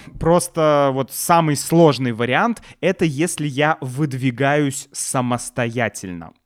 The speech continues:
У меня нет партии, и вот я просто хочу быть президентом. Тогда я должен собрать триста тысяч подписей. Триста тысяч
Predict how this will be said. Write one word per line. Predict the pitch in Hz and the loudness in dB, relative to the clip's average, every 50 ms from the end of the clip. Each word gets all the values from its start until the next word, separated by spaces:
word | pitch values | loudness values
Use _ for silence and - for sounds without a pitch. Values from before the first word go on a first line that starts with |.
| _ _ - | _ _ -6
У | 147 | -2
меня | 156 165 180 180 165 | -2 0 0 0 0
нет | 139 139 151 151 120 - - - - - | -2 -2 -2 -2 -2 -2 -6 -12 -4 0
партии, | 214 240 269 269 - - - - 220 208 202 190 175 151 - _ _ _ _ _ _ _ _ _ _ _ | 2 2 2 0 -2 -6 -10 -8 -8 -6 -4 -4 -4 -6 -8 _ _ _ _ _ _ _ _ _ _ _
и | - 185 196 190 185 180 180 175 165 156 151 143 135 127 | -10 -8 -6 -6 -6 -6 -4 -4 -6 -6 -6 -6 -8 -8
вот | 120 123 120 - - | -10 -12 -14 -14 -12
я | 123 170 196 175 | -6 -4 -4 -4
просто | - - 156 151 - - 127 | -2 -2 -2 -2 -2 -4 -8
хочу | - - 120 - - 135 | -8 -8 -10 -8 -8 -8
быть | 123 104 120 113 - - | -6 -6 -8 -8 -8 -10
президентом. | - 110 107 98 110 104 104 107 95 87 82 - 82 82 - - _ _ _ _ _ _ - - - - _ _ | -10 -8 -8 -8 -8 -8 -6 -6 -8 -8 -10 -14 -18 -20 -20 -20 _ _ _ _ _ _ -20 -20 -20 -20 _ _
Тогда | - 131 117 117 123 113 127 139 175 214 240 226 - - _ _ | -4 -2 -2 -2 -4 -2 2 2 4 4 2 0 -4 -10 _ _
я | 123 107 120 135 135 127 | -16 -8 -6 -4 -4 -4
должен | 117 110 127 139 139 135 123 113 90 92 87 85 82 - | -2 0 0 2 2 2 0 -2 -4 -10 -14 -14 -16 -14
собрать | - - - - 110 104 95 117 120 139 165 175 - - - _ _ _ _ _ _ _ _ _ _ _ _ _ | -12 -8 -6 -4 -4 -4 -4 -2 0 0 0 0 -2 -8 -18 _ _ _ _ _ _ _ _ _ _ _ _ _
триста | - 170 156 151 156 180 190 185 160 - - - - - - 107 90 82 76 - _ _ _ _ _ _ | 2 2 4 4 6 6 6 6 6 2 0 -6 -10 -8 -6 -6 -6 -6 -8 -12 _ _ _ _ _ _
тысяч | - 147 147 143 - - 147 135 - - - - - _ _ _ _ _ | -4 -4 -4 -4 -4 -4 -4 -4 -4 -8 -10 -12 -16 _ _ _ _ _
подписей. | - 139 123 110 - - - - 98 - - - - - - _ _ _ _ _ _ _ _ _ _ _ _ _ _ - | -4 -4 -4 -4 -4 -8 -14 -16 -14 -12 -12 -14 -14 -16 -20 _ _ _ _ _ _ _ _ _ _ _ _ _ _ -4
Триста | 151 131 135 143 165 170 - - - - 170 175 175 - _ _ _ _ _ | -2 0 0 0 -2 -2 -4 -8 -6 -4 -2 -2 -4 -6 _ _ _ _ _
тысяч | - 120 110 110 - - - 117 - - - | -8 -6 -6 -6 -6 -8 -10 -10 -10 -12 -16